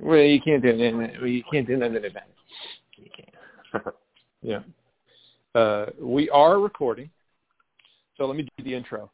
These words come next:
Speaker 1: This has been, so it has been a month since we recorded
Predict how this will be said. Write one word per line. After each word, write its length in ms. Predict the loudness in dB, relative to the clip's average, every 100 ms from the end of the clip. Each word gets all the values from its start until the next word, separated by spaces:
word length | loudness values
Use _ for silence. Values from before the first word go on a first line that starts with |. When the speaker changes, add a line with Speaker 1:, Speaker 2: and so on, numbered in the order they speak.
| -10
Speaker 1:
This 100 | -8
has 100 | -6
been, 200 | -6 -6 -8 _ -8
so 80 | -6
it 80 |
has 160 | -4 -6
been 160 | -4 -8
a 40 |
month 280 | -4 -6 -6 -16
since 160 | -16 -10
we 100 | -10
recorded 420 | -6 -4 -4